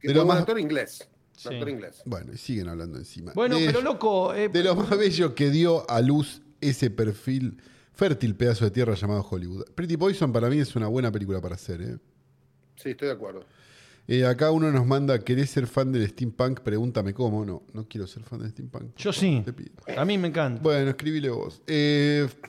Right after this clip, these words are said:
Speaker 2: Plan nueve dice, "Muchachos de Frame Fatal, preguntarles qué opinan respecto al uso flexible del término giallo". Ya lo opinamos veinte veces.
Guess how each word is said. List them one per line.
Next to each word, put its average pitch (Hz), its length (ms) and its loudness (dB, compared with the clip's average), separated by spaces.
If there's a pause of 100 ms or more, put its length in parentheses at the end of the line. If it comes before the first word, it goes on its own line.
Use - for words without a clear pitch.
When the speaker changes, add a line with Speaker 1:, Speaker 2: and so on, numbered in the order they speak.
(240)
Speaker 2:
Plan 180 280 4
nueve 160 640 4
dice, 139 380 -2
"Muchachos 131 460 2
de 135 40 2
Frame 147 180 0
Fatal, 147 320 2
preguntarles 131 460 2
qué 156 120 0
opinan 156 340 0
respecto 139 380 0
al 135 80 2
uso 147 300 0 (340)
flexible 139 480 0
del 117 100 2
término 139 360 2
giallo". 92 600 0 (220)
Ya 202 160 0
lo 185 80 2 (220)
opinamos 113 520 -2
veinte 123 280 -2
veces. 110 580 -2